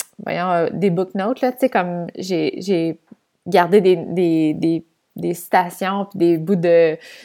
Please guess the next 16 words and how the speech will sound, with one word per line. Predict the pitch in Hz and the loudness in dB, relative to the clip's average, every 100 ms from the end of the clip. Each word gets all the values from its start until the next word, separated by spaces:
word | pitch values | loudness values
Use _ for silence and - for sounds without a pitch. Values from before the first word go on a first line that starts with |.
| _ | _
de | 180 | 0
phrases, | 175 - 180 185 185 | 0 0 2 2 2
là, | 170 170 | 2 2
genre, | 170 156 170 | 0 -2 -2
j'en, | 165 - | -8 -10
j'arrête | 170 185 170 165 | -4 -2 -2 0
pas | 196 | 0
de | 185 | 0
noter | 175 170 175 175 | -2 -2 0 0
plein | 170 - 175 | 0 -6 -8
de | |
choses, | - 180 196 - - | -6 -4 -4 -10 -10
tellement | 170 165 180 | -6 -6 -6
que | |
c'est | - | -8
bon. | 165 175 | -2 -2